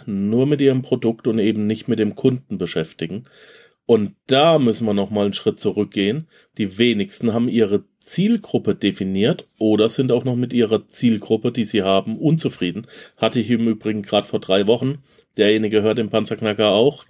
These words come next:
Kleiner Gruß an dieser Stelle. Er wird wissen, wen ich meine. Ähm, hat ein sehr erfolgreiches, äh, Geschäft seit, sagen wir, zwanzig Jahren. Äh, hat eine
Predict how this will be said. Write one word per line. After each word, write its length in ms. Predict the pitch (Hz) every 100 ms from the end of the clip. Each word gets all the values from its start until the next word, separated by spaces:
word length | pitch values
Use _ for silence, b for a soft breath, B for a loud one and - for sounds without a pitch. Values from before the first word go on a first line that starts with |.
| -
Kleiner 420 | 127 110 117 113
Gruß 460 | 107 117 107 160 117
an 160 | 110
dieser 240 | 113 107 101
Stelle. 400 | - 107 120 131 B B -
Er 180 | 104
wird 180 | 101 101
wissen, 300 | 117 101 110
wen 140 | 107 107
ich 120 | 117
meine. 340 | 131 131 87 B B B B -
Ähm, 360 | 107 107 104 - _ _ _ - _ _
hat 380 | - 175 - - -
ein 160 | 127
sehr 220 | 127 156
erfolgreiches, 840 | 180 147 147 160 139 135 135 120 -
äh, 240 | 85 113
Geschäft 460 | 101 101 175 226 -
seit, 340 | 113 101 - _ -
sagen 360 | - 123 117 110
wir, 100 | 98
zwanzig 400 | - 107 101 104
Jahren. 320 | 113 175 233 b b b b b
Äh, 320 | - 120 117 113
hat 320 | - 190 -
eine 440 | 135 135 120 110